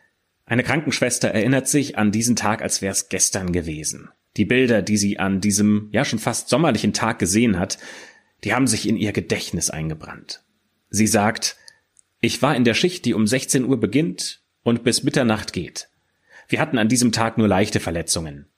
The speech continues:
Schnittwunden, angestoßene Köpfe, Verstauchungen und gebrochene Knochen.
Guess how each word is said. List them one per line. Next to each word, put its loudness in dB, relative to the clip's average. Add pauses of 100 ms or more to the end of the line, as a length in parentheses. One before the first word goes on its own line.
Schnittwunden, 0
angestoßene 0
Köpfe, -4 (180)
Verstauchungen 0
und -2
gebrochene 0
Knochen. -10